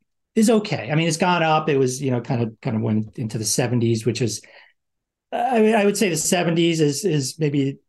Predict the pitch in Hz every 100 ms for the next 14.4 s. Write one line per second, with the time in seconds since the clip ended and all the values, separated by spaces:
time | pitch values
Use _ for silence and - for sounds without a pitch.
0 | _ 151 139 160 139 123 170 156 160 151
1 | 160 156 156 151 151 156 156 156 135 123
2 | 120 131 131 135 131 127 127 127 123 120
3 | - - - _ - 165 156 151 151 147
4 | 139 135 127 123 117 - _ _ _ _
5 | 127 123 120 123 127 123 131 123 123 131
6 | 123 127 - _ _ - 151 143 147 -
7 | 269 277 220 196 190 175 165 156 190 156
8 | - 175 156 147 143 143 147 143 _ _
9 | _ 147 147 151 170 226 240 185 180 156
10 | - 147 135 - _ 156 147 143 - 139
11 | - 156 156 151 151 147 - 139 135 -
12 | 143 135 143 131 135 - _ _ _ 143
13 | 147 135 135 139 131 127 127 120 131 127
14 | 139 131 127